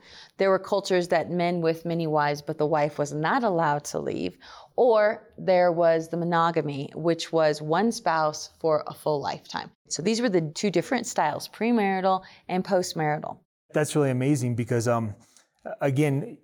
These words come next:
Speaker 2: y-, you think, "Why are we talking about history?" And we
Speaker 1: Mm-hmm.
Speaker 2: just wanna say th-, once, once more that history always repeats itself. So there's always patterns throughout history. That's why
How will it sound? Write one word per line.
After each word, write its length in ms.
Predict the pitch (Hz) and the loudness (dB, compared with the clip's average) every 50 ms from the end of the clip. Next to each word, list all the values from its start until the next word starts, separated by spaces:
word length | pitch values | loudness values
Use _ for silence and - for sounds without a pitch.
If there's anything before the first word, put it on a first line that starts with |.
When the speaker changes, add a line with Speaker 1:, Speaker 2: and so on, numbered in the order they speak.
| _ 294 | _ -10
Speaker 2:
y-, 160 | 247 226 247 220 | -8 -8 -8 -6
you 320 | 226 156 151 156 170 147 127 | -4 -4 -4 0 0 -2 0
think, 180 | - 165 147 120 | 0 -2 -2 -2
"Why 240 | 123 123 127 147 185 | 0 0 2 2 2
are 80 | 190 | 2
we 120 | 170 151 139 | 2 0 0
talking 300 | - 139 139 - 147 135 | -2 -2 -2 0 0 0
about 160 | 123 117 113 | 0 0 0
history?" 580 | - - 143 127 - - - 117 110 104 107 - - | 0 0 -2 -2 -2 -4 -6 -6 -6 -6 -8 -8 -4
And 160 | - 120 - | -2 0 0
we 40 | - | 2
Speaker 1:
Mm-hmm. 80 | 131 165 | 2 0
Speaker 2:
just 180 | 214 220 - - | 0 0 0 0
wanna 160 | 143 127 120 | 0 0 0
say 260 | - - 127 120 117 | 0 0 0 0 0
th-, 160 | 113 120 - - - - | -2 -6 -10 -12 -12 -10
once, 420 | - - 131 127 139 135 - - - | -6 -2 -2 0 0 -2 -4 -6 -4
once 300 | 127 123 131 127 - - | -2 -2 -2 -2 -2 -4
more 200 | 120 117 117 113 | -4 -2 -2 -2
that 180 | 110 110 107 - - - _ | -2 -4 -4 -6 -12 -20 _
history 380 | - - 175 - - - 170 139 | -2 -2 -2 -2 0 0 2 2
always 340 | 123 123 127 127 123 - | 2 2 0 0 -2 -2
repeats 360 | 127 113 - - 123 113 113 - | -4 -8 -4 -4 -4 -4 -4 -6
itself. 280 | 110 - - 107 107 - | -6 -6 -4 -4 -4 -2
So 100 | - 120 | -2 -2
there's 120 | 117 113 | 0 2
always 300 | 123 127 156 170 165 165 | 2 2 2 0 -2 -4
patterns 540 | - - - - 131 127 127 123 120 - - | -6 -6 -2 -2 -2 -2 -2 -4 -4 -6 -6
throughout 240 | - 120 110 107 - | -4 -4 -4 -2 -2
history. 260 | - 123 - - 113 | -4 -6 -4 -4 -4
That's 220 | 107 120 120 - - | -4 -4 -4 -2 -2
why 220 | 147 127 123 120 | 0 0 0 -2